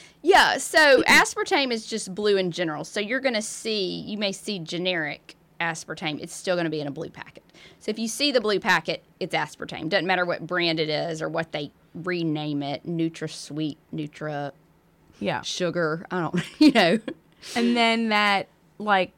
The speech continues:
Speaker 2: this is the one that is seared in my mind forever just from growing up. Not because we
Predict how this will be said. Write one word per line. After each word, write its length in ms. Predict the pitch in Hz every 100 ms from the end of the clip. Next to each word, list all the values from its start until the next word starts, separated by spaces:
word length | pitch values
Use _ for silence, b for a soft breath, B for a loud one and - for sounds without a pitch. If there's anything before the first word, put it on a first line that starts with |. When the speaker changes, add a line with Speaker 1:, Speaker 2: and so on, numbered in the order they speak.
| -
Speaker 2:
this 240 | 254 -
is 80 | 285
the 60 | 233
one 160 | 208 190
that 100 | 180
is 100 | 175
seared 280 | - 185
in 100 | 175
my 120 | 165 165
mind 280 | 156 156 160
forever 580 | 175 135 160 135 147 -
just 260 | 175 170 -
from 280 | 170 151 156 _ _ -
growing 320 | 185 165 160
up. 140 | 165
Not 200 | 175 202
because 260 | 196 269 214
we 380 | 202 180 170